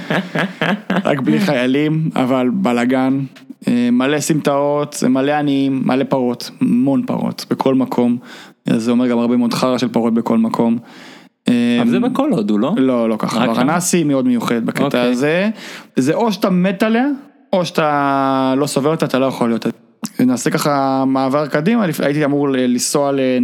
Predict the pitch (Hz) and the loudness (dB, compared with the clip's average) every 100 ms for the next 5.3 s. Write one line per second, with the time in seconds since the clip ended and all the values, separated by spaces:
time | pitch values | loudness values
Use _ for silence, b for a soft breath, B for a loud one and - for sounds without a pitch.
0 | 123 - 123 117 - 131 110 104 - - | 0 0 0 0 -2 -2 -2 -4 -10 -4
1 | 117 123 120 117 - - - 110 113 - | 0 2 2 0 -4 -8 -4 -2 0 0
2 | 135 - 160 156 147 131 208 - - 226 | -2 -2 -2 0 0 -2 -4 -4 -2 0
3 | - 226 196 196 - - B B B 123 | 0 0 0 -2 -8 -20 B B B -2
4 | 117 147 160 143 165 160 151 135 170 160 | 0 0 0 0 0 0 0 0 0 0
5 | 127 - 123 | -2 -2 -4